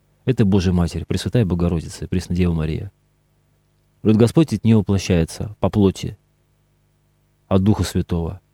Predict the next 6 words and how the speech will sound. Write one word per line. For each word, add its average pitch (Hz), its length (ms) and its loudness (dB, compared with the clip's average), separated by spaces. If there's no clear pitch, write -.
и 113 60 -2
становится 113 420 2
человеком, 95 580 -4
Бога-человеком. 87 760 0
Природа 117 360 6
Христа 120 580 2